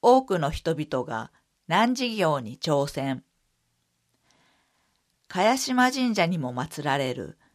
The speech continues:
神田善右衛門が六十年の歳月を経て開発に成功し、十七区画に分けられた神殿は、神田家が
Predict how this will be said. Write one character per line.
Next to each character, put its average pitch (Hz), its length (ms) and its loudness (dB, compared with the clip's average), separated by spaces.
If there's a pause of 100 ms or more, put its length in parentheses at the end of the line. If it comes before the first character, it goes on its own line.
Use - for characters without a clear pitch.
(520)
神 240 320 2
田 233 140 6
善 240 340 6
右 240 120 4
衛 233 100 8
門 156 280 2
が 120 260 -8 (500)
六 185 320 0
十 269 260 2
年 185 240 2
の 139 140 -4
歳 214 260 0
月 180 340 -2
を 123 80 0
経 156 140 -6
て - 320 -8 (420)
開 196 260 -2
発 233 300 -6
に 214 140 0
成 196 300 0
功 180 260 4
し、 160 420 -6 (680)
十 214 300 0
七 247 300 4
区 254 140 -8
画 196 300 0
に 139 140 -6
分 127 140 -4
け 180 180 0
ら 190 140 4
れ 170 100 0
た 160 140 -6
神 127 340 -8
殿 127 300 -4
は、 151 240 -8 (760)
神 240 280 2
田 254 140 2
家 262 160 -2
が - 200 -8